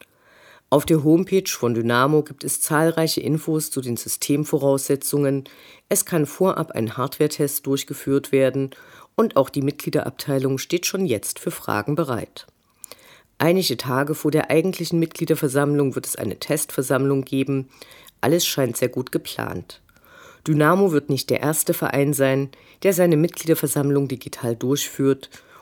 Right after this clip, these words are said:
und kann sicherlich von den Erfahrungen der anderen profitieren. Wir sind besonders gespannt,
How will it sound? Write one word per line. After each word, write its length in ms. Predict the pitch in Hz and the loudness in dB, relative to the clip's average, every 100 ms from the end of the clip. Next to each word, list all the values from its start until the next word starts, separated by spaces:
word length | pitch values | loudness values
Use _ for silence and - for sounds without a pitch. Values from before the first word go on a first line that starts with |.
| - | -2
und 160 | 214 - | -2 2
kann 180 | 156 | 0
sicherlich 540 | 135 127 165 151 147 - | 2 2 2 4 2 0
von 160 | 175 | 2
den 100 | 196 190 | 2 -2
Erfahrungen 640 | 185 - 123 127 143 160 | -6 -2 0 2 2 2
der 180 | 170 - | 0 0
anderen 380 | 120 117 123 131 | -2 -2 -2 -2
profitieren. 880 | - 156 - - 120 110 - 104 120 _ _ _ _ _ - _ - | -2 -2 -4 -6 -4 -4 -4 -8 -10 _ _ _ _ _ -20 _ -4
Wir 180 | 147 180 | 2 2
sind 220 | 143 123 | 2 0
besonders 440 | 113 123 160 156 | 2 2 2 0
gespannt, 600 | - - - 120 135 - | -4 -6 -2 0 -2 -6